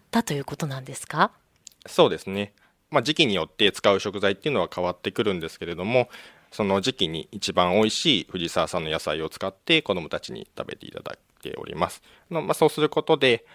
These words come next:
Speaker 2: まあ、藤沢に愛着を持っていただけるように、給食課として取り組みを行っております。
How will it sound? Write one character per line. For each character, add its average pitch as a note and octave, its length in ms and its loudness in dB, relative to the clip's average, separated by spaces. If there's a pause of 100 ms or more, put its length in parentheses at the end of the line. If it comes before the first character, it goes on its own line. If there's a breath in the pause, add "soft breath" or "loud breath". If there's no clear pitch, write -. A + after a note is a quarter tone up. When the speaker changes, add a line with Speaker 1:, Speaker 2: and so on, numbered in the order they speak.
(100)
Speaker 2:
ま D#3+ 80 4
あ、 A#2+ 40 -2
藤 F#2 220 -2
沢 F2 240 0
に F#2 160 -6 (220 soft breath)
愛 E2 160 -4
着 F2+ 260 -2
を F2 60 2
持 G2+ 100 2
っ - 100 -6
て - 280 -4
い - 40 -18
た F2 120 -12
だ F2+ 100 -2
け F#2+ 160 -2
る G#2+ 80 -2
よ A2+ 140 2
う - 20 0
に、 F2+ 260 -2 (120)
給 - 100 -4
食 E2+ 180 -4
課 E2+ 140 -4
と E2 140 -6
し - 80 -8
て C#3 100 -2
取 C2+ 220 -4
り - 40 -16
組 C#2+ 140 -12
み C2 80 -10
を - 80 -6
行 - 140 -10
っ - 100 -12
て - 160 -20
お - 60 -12
り - 80 -12
ま D#2+ 160 -10
す。 - 160 -20